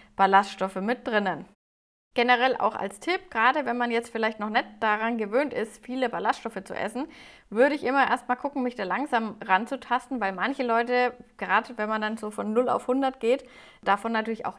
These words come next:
Bauchweh bekommen können, weil das halt schon für den Körper ein bisschen mehr Arbeit ist, als wenn man jetzt so ein richtig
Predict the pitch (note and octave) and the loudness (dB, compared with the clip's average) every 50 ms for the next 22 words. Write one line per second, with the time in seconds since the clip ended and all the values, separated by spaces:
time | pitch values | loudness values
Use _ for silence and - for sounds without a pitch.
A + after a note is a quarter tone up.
0 | _ _ - B3+ D#4 E4 - A#3 A3+ A3 A3+ A3+ A3 A3 - G#3+ G#3 A3 A3 A3+ | _ _ 6 6 6 6 4 0 0 0 2 0 -6 -4 -2 -4 -4 -2 -6 -8
1 | A3 - B3 A#3+ C4+ C#4+ B3+ G#3 G#3 A3+ A3+ - A#3 A3+ A3+ - - A#3 A#3+ B3 | -4 -4 -2 -2 -2 0 0 0 -2 -2 -4 -6 -6 -6 -6 -6 -6 -6 -6 -6
2 | A#3+ - B3 B3 B3 A#3 A#3 - A3+ A3 A3+ A3+ C4 B3+ B3+ C4 A#3 - A#3 A3+ | -4 -4 -2 -2 -2 -4 -4 -4 -4 -4 0 0 -2 -2 -2 -4 -6 -2 -2 -2
3 | A#3+ A#3+ B3 B3 B3 - - - - - _ - A3 A3 G#3+ A3+ B3 - - - | 0 0 -2 -6 -8 -16 -20 -20 -20 -18 _ -6 -2 0 4 4 4 4 6 4
4 | A#3 A#3 A#3+ A#3+ A#3 A#3 - - B3+ B3 A3+ E3+ G3+ - G#3 G#3+ A3 G#3+ G3+ G#3 | 4 4 4 2 2 0 -2 -4 -4 -4 -4 -8 -4 -4 -4 -4 -4 -4 -4 -4
5 | A3 G#3 - G#3+ G3+ G3+ G3+ G3 G#3 A#3 C#4 C#4+ C#4 - _ - A#3+ A#3+ A#3+ B3 | -6 -6 -8 -10 -8 -8 -10 -6 -4 -4 -4 -4 -6 -10 _ -4 -2 -2 -2 -4
6 | A#3+ - - | -6 -12 -20